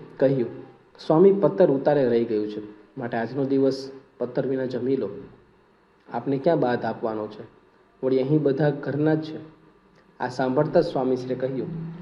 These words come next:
"પત્તર વિના જમવાની મહારાજની આજ્ઞા નથી. તમે લોકો રોજ આ સેવા કરો છો તો ખ્યાલ નથી રહેતો? ભૂલાય કેમ?" પત્તર મંગાવી લો, એમ કહી સ્વામી શ્રી પત્તરની પ્રતીક્ષા કરતા બેસી રહ્યા. તે આવતા અડધો કલાક વીત્યો. તે દરમિયાન તેઓએ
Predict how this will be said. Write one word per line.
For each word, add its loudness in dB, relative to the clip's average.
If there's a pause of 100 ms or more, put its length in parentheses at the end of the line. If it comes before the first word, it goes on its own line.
(160)
"પત્તર 2
વિના 4
જમવાની -2
મહારાજની -2
આજ્ઞા -2
નથી. -8 (540)
તમે 0
લોકો 0
રોજ 4
આ 2
સેવા 0
કરો 0
છો -10 (260)
તો -4
ખ્યાલ -6
નથી -2
રહેતો? -2 (460)
ભૂલાય 2
કેમ?" -8 (400)
પત્તર 2
મંગાવી 2
લો, -2 (640)
એમ 6
કહી 8
સ્વામી 6
શ્રી 4
પત્તરની 2
પ્રતીક્ષા -2
કરતા -4
બેસી -4
રહ્યા. -10 (680)
તે 0
આવતા 0
અડધો -2
કલાક 0
વીત્યો. 0
તે 0
દરમિયાન 0
તેઓએ -2